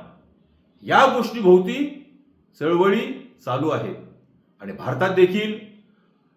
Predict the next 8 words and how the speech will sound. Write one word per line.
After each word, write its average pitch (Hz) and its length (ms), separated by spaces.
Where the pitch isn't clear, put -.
आत्मसन्मान 196 1500
आणि 147 180
स्वाभिमान 175 600
या 143 180
गोष्टीसाठीच 196 840
आपली 143 320
ही 143 160
लढाई 135 420